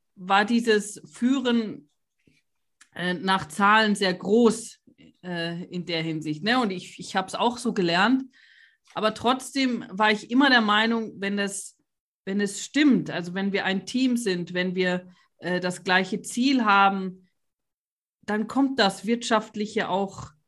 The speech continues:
äh, von alleine. Aber ich kann's dir nicht beweisen. <laughs> Also, was heißt, ich kann's dir nicht beweisen? Und,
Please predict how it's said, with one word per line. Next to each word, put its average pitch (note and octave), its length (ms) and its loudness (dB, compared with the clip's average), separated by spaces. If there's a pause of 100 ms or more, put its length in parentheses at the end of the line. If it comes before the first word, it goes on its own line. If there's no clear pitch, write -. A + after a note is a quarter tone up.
(340)
äh, F#3+ 200 -6
von G3+ 240 -6
alleine. G3 720 2 (640)
Aber G3+ 140 -2
ich G#3+ 120 -2
kann's B3 280 0
dir A#3 80 0
nicht G#3+ 160 -2
beweisen. A3 720 6 (320)
<laughs> C4 520 4 (920)
Also, A#3 180 6
was A3+ 640 2
heißt, A#3+ 220 8
ich A#3+ 100 -2
kann's A#3 260 2
dir A#3 60 0
nicht G#3+ 200 -2
beweisen? A3+ 540 4
Und, F#3 260 -6